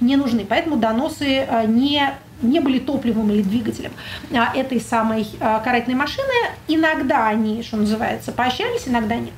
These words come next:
Та доносительская активность, которую мы видим сейчас у нас в современной России, можно счесть, э, ну, некоторым действительно проявлением такого общего гражданского возбуждения. Знаете, в политологии есть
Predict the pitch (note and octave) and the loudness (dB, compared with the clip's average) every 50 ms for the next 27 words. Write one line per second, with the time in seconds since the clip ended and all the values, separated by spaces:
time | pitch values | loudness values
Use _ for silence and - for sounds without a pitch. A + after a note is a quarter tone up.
0 | - - - - - - - - - - G4 F4+ E4+ - E4 D#4 C4+ - - C#4+ | -16 -14 -14 -14 -14 -6 -2 0 0 0 0 0 -2 -2 -2 -4 -8 -6 -2 -2
1 | C#4 C4+ C4+ - D4 A#3 A3+ G#3 - - A3 G#3+ - C4+ A#3 A#3 A3+ A3+ A#3 A#3 | -2 -2 -2 -2 0 0 0 0 0 -2 -4 -2 0 0 2 2 4 4 4 4
2 | A3+ B3 G#3+ G#3 G#3 G3+ - - C#4+ C#4+ - - - - D#4 - - - - D#4+ | 2 2 0 0 -2 -2 -2 -4 -4 -4 -2 -2 -2 -2 -2 -4 -6 -8 -6 -2
3 | D4+ D#4+ D#4+ D#4+ D#4+ - C#4+ B3+ B3+ C#4 C#4+ C#4+ C#4+ - - B3+ A#3+ B3+ B3 A#3+ | 0 0 0 -2 -2 -6 -8 -6 -4 -2 -2 -2 -2 -2 -2 -2 0 0 2 2
4 | A3+ A3 A3+ A3+ A3 - - A#3+ C3 F#4 G#4 - - - - - - A3+ A#3+ C#4 | 2 2 2 0 0 -4 -6 -4 -4 -4 -4 -6 -8 -12 -6 0 2 4 4 6
5 | F#4+ A4+ B4 B4 G#4+ G#4 F#4 F#4 - - - - D4 C#4+ E4+ F4 F4 - - - | 4 4 4 2 0 0 -2 -2 -4 -8 -6 -4 -2 0 0 -2 -2 -6 -12 -10
6 | - F4 E4 D#4 D4 B3 A#3 C4+ E4+ D4 C#4 C#4+ - E4 - D4 B3+ B3+ - - | -4 0 0 2 4 4 2 2 2 0 -2 -2 -2 -2 -2 0 -2 -2 -4 -4
7 | A#3+ A3+ B3+ A3 - C4+ C4 A#3 B3 C4 A#3+ B3 A#3+ A3+ A3 A3 A#3+ A3+ A3 A#3+ | -2 -2 -2 0 0 0 2 2 2 2 2 2 2 0 0 -2 -2 0 0 0
8 | A#3+ A#3 - - A#3+ - - - - - - A#3 A#3+ A#3+ A#3 A#3+ B3 B3 - B3+ | 0 0 -4 -6 -8 -8 -10 -12 -10 -4 0 2 2 2 2 2 0 0 0 0
9 | A3+ A#3 A3+ B3 D4+ C4+ G#3+ A3+ - - - G#3 A#3 C4+ C4+ - - B3 A3 G#3+ | 0 2 2 2 2 0 0 -2 -4 -4 -2 -2 -2 -2 -4 -4 -2 -2 -2 0
10 | A#3 A#3 A#3+ C#4 A#3 G#3+ A#3 G3+ G#3+ A#3+ - | 0 0 0 0 2 0 0 0 0 -2 -4